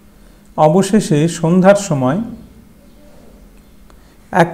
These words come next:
বয়স্ক মেষপালক তার পশুগুলো নিয়ে ফেরার সময় আমাদের দেখে এবং আকারে ইঙ্গিতে আমাদের কিছু জিজ্ঞাসা করেছিল। তার অভিব্যক্তি দেখে আমরা বুঝতে পেরেছিলাম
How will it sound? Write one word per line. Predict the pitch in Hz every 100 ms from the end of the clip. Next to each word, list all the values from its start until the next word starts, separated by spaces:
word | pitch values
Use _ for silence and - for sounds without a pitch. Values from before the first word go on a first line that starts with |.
| 139
বয়স্ক | 135 170 175 175
মেষপালক | 180 151 147 - 160 131 113 - - - - -
তার | 151 156 156
পশুগুলো | 143 - 165 165 165
নিয়ে | 160 160
ফেরার | 165 147 135
সময় | 135 - 160 127 117
আমাদের | 127 139 135 123
দেখে | 117 120 - 123 - - - - - - - - -
এবং | 139 147
আকারে | 139 139 165 160 160
ইঙ্গিতে | 156 175 180 147 131
আমাদের | 135 143 151
কিছু | 151 -
জিজ্ঞাসা | 143 123 120 131 - 139
করেছিল। | 120 107 - 127 117 - - _ - - - -
তার | 170 175
অভিব্যক্তি | 156 185 170 196 202 185
দেখে | 185 185 180
আমরা | 180 170
বুঝতে | 139 139 - 170
পেরেছিলাম | 170 175 175 180 135 123